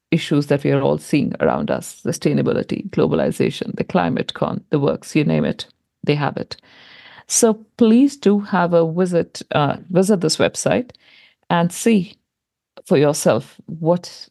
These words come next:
these people are discussing about, and perhaps you can see some commonality of, about, with what you see around you in your lives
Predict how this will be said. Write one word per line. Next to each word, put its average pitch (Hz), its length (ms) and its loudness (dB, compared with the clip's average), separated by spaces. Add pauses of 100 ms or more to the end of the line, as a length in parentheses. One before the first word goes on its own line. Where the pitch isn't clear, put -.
(340)
these 156 220 0
people 185 280 2
are 143 60 4
discussing 151 460 0
about, 170 440 -2
and 226 300 2 (160)
perhaps 247 540 -2 (240)
you 165 120 0
can 170 200 0
see - 200 2
some 208 260 2
commonality 202 720 0
of, - 340 -6
about, 165 400 -2
with 156 280 -2
what 180 320 -2
you 160 100 0
see 170 400 -2 (680)
around 185 380 4
you 127 300 0 (540)
in 202 100 6
your 208 220 4
lives - 480 -6